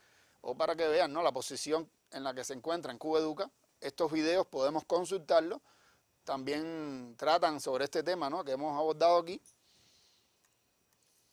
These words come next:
Recuerden que la presentación podemos descargarla.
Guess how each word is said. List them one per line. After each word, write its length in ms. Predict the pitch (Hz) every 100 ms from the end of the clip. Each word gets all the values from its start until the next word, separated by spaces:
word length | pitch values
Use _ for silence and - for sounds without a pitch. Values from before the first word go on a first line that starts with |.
| _ _ _ _ _ _ _ _
Recuerden 460 | 143 135 170 185 170
que 100 | 143
la 100 | 139
presentación 720 | 135 143 131 135 - 185 160
podemos 400 | 139 143 160 156
descargarla. 680 | 165 180 156 160 156 170